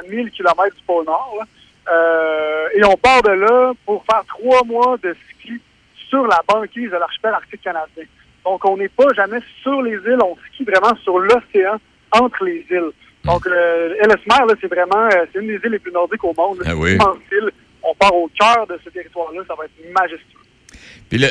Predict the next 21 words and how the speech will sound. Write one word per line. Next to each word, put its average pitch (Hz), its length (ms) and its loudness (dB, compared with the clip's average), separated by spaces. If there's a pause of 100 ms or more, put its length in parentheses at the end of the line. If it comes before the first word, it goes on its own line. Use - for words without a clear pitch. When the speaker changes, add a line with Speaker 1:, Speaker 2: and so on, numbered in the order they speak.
Speaker 2:
le 123 100 6
vélo, 160 360 0
vous 180 160 0
allez 135 180 2
faire 139 160 0
ça 139 180 0
où, 185 320 0
euh, 117 100 4
Nicolas ? 123 440 2 (1200)
Speaker 1:
Le 185 260 -2
vélo, 247 460 4
euh, 175 400 2 (100)
en 175 100 2
fait, 226 220 2
ça 165 200 0
va 175 100 2
être 175 80 -8
juste 220 100 -4
après 226 200 0
la 196 100 2
partie 175 220 -4